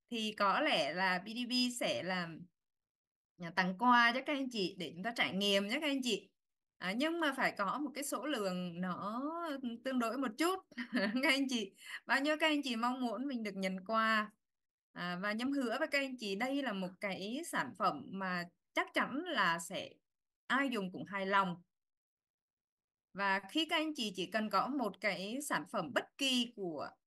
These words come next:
à, B D B <laughs> Hoàng Giang thôi, à, thì các anh chị sẽ là có một cái công cụ kinh doanh, à, rất là tuyệt vời, đúng không anh chị? À, do vậy thì các anh chị hãy giúp Nhâm là gửi cái link Zoom nhé các anh chị ha.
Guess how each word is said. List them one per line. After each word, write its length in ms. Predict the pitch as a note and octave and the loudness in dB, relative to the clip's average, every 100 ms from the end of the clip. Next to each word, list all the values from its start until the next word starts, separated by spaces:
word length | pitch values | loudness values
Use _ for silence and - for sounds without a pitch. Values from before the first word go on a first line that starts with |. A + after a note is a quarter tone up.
| _ | _
à, 320 | - D#3 D#3+ D#3+ D#3 - | -12 -10 -10 -10 -12 -8
B 60 | A#3+ | -4
D 40 | C#4 C4+ | -2 2
B 40 | C#4 C#4 B3+ - _ | 4 2 0 -8 _
<laughs> 420 | - F#3 G#3 G3+ G#3+ - - - - | -10 -4 -4 -4 -10 -16 -14 -14 -4
Hoàng 240 | A#3 A3 | -2 0
Giang 300 | A3+ B3+ C4 | 2 4 2
thôi, 280 | C#4 C4 C4 C4 - _ | 0 0 -2 -4 -12 _
à, 260 | - F3+ F#3+ | -6 -2 -2
thì 180 | B3 A3 | -2 -4
các 60 | B3+ | -4
anh 180 | A3+ A3+ | -4 -4
chị 160 | G3 E3+ | -4 -4
sẽ 360 | - E3+ A#2 | -2 -2 -2
là 220 | E3+ F#3+ F3+ | -4 -4 -2
có 120 | F3+ | -4
một 100 | A3+ | -4
cái 80 | A#3 C#4+ | -6 -4
công 200 | A#3+ A#3+ | -4 -2
cụ 180 | F#3 G3 | -4 -4
kinh 180 | A#3 A3+ | -6 -4
doanh, 220 | A#3 A#3 - _ _ _ _ | -4 -4 -10 _ _ _ _
à, 120 | E3+ E3+ | -14 -6
rất 140 | A#3 | -2
là 100 | - F3+ | 0 0
tuyệt 140 | F#3+ F#3 | -2 2
vời, 300 | G3+ G3+ F#3 F#3 _ _ - | 6 6 4 -2 _ _ -14
đúng 140 | F#3 | -10
không 80 | A3+ | -8
anh 100 | A#3+ | -4
chị? 240 | A#3 F#3+ - _ | -4 -6 -8 _
À, 140 | E3+ | -6
do 220 | E3+ G#3+ A3+ | -2 -2 0
vậy 160 | G3 F3+ | 0 0
thì 180 | G3+ F#3+ _ _ _ _ | -4 -8 _ _ _ _
các 80 | A#3+ | -2
anh 100 | B3+ | -2
chị 100 | A3+ | -2
hãy 260 | G3 E3 D#3 | 0 0 0
giúp 140 | D4+ | -2
Nhâm 200 | D4 B3 | 0 0
là 140 | A3+ G3+ | 2 2
gửi 260 | G3 D#3+ | 4 2
cái 140 | F#3+ C#4+ | 0 -2
link 200 | C4+ B3+ | 0 2
Zoom 240 | C#4 C4+ | 0 0
nhé 140 | C#4 D4+ | -4 -2
các 80 | |
anh 120 | B3+ B3+ | -2 -2
chị 100 | G#3 | -2
ha. 320 | A3 B3+ B3 | -2 -2 -4